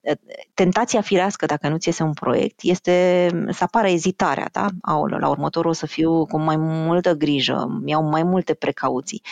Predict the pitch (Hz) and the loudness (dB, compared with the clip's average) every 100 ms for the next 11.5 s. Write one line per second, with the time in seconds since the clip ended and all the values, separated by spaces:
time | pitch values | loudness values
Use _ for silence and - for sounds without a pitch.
0 | - - - - 180 202 196 220 254 233 | -14 -12 -8 0 2 2 2 2 4 2
1 | 208 196 208 220 - 196 170 135 - - | 2 2 2 2 2 2 2 0 -8 -16
2 | - - 156 175 - - 262 - _ _ | -16 -8 0 0 0 0 0 0 _ _
3 | _ _ _ _ _ 156 - - - 175 | _ _ _ _ _ -18 -16 -16 -6 0
4 | 180 175 170 190 - 254 220 - - 131 | 0 0 0 0 2 2 2 2 0 0
5 | 143 220 - _ _ _ _ _ _ - | -2 -4 -10 _ _ _ _ _ _ -20
6 | - 214 214 - 220 214 202 - - - | -4 -2 0 2 2 2 0 -6 -16 -18
7 | - - - - _ - 165 170 170 233 | -20 -20 -20 -20 _ -4 0 2 2 0
8 | 247 - 240 220 220 208 202 196 196 196 | 0 2 4 4 4 4 4 4 4 4
9 | 208 202 135 143 170 214 208 175 175 196 | 4 4 0 0 -2 0 0 0 2 2
10 | 190 - 196 185 156 147 131 127 160 202 | 2 2 2 2 2 2 2 2 0 0
11 | 196 190 214 214 | -2 0 0 0